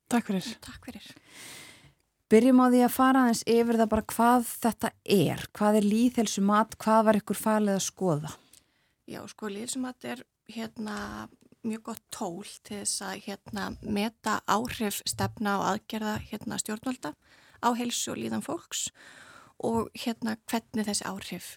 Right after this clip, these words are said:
Speaker 2: neikvæð og jákvæð, geta haft á inn, já, fólk. Og þetta er svona heildræn nálgun á heilsu, þannig að við erum ekki bara að horfa,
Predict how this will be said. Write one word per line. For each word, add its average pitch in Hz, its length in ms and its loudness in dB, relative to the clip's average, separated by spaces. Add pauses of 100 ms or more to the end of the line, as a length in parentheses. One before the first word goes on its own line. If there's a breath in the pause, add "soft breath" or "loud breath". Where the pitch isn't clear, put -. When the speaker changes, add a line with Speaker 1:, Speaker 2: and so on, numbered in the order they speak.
Speaker 2:
neikvæð 202 380 -8
og 233 100 -6
jákvæð, 262 320 -10
geta - 320 -8
haft - 320 -10
á 180 160 -8 (520)
inn, 208 240 -2
já, - 200 -4
fólk. - 440 -20 (140)
Og 220 320 -4
þetta 226 200 -4
er 233 60 -6
svona 247 140 -2
heildræn 254 540 -6
nálgun 254 320 -4
á 208 40 -8
heilsu, 220 300 -6
þannig 202 140 -6
að 202 40 -4
við 208 60 -6
erum 220 100 -6
ekki - 140 -12
bara 226 300 -4
að 214 80 -12
horfa, 226 400 -8